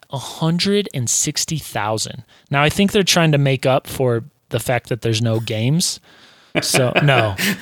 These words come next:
Speaker 1: Uh, <laughs>
Speaker 2: That's, are, do they have concerts going on, or?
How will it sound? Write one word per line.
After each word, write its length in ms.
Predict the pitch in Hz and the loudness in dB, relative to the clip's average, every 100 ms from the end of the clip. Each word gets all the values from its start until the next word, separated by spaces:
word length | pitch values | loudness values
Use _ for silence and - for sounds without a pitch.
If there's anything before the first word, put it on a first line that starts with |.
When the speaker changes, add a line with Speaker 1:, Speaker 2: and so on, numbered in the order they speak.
| - - 143 - | -12 -10 -10 -4
Speaker 1:
Uh, 540 | 143 139 131 123 117 110 | 2 4 4 4 2 2
<laughs> 1080 | 185 - 156 - - - 156 - - - - | 0 0 0 4 4 4 2 2 -2 -10 2
Speaker 2:
That's, 420 | 143 143 131 143 | 2 2 -2 0
are, 180 | 165 180 | 4 4
do 280 | 156 139 175 | 4 4 6
they 100 | 156 | 6
have 180 | 147 - | 4 4
concerts 500 | 147 170 - 208 190 | 4 4 4 2 4
going 260 | 220 208 | 4 6
on, 300 | 208 214 214 | 6 4 4
or? 300 | 202 131 117 | 4 6 4